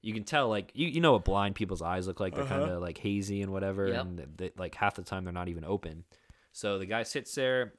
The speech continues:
Speaker 1: folds up his stick, and he's just kinda sitting there, like, at the corner of the table behind us.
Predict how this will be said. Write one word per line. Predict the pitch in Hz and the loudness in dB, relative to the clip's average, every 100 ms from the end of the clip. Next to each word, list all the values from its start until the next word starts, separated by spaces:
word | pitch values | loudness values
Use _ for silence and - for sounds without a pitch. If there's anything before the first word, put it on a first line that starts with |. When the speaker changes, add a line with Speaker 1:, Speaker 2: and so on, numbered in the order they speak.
| _ - | _ -20
Speaker 1:
folds | - 127 127 | 0 2 2
up | 123 110 | 0 -2
his | 95 | -6
stick, | - 107 104 - | -4 -2 -2 -4
and | 90 90 87 85 | -10 -12 -14 -12
he's | 98 92 | -12 -10
just | 90 - | -12 -8
kinda | 98 | -8
sitting | 85 135 101 | -6 -6 -6
there, | 95 | -8
like, | 90 92 | -8 -8
at | 92 | -10
the | 90 | -12
corner | 113 107 104 98 | -8 -8 -6 -8
of | 92 92 | -10 -12
the | 82 | -8
table | 107 101 90 | -4 -4 -6
behind | 85 87 87 | -10 -12 -12
us. | 82 - | -12 -12